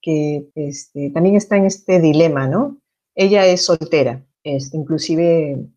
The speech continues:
le, la he contactado con Eda para que la aconseje y, este, y yo le he hablado bastante. Bueno, ella conoce a Kimberly, ¿no? La conoce desde el... Siempre,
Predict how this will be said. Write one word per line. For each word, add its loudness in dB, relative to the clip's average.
le, -8
la -4
he -4
contactado -6
con -4
Eda -2
para -2
que -4
la 0
aconseje -4
y, 2
este, -4
y 0
yo 4
le 4
he 6
hablado 6
bastante. -4
Bueno, -8
ella -6
conoce -10
a -10
Kimberly, -8
¿no? -4
La -2
conoce -4
desde -2
el... -4
Siempre, -4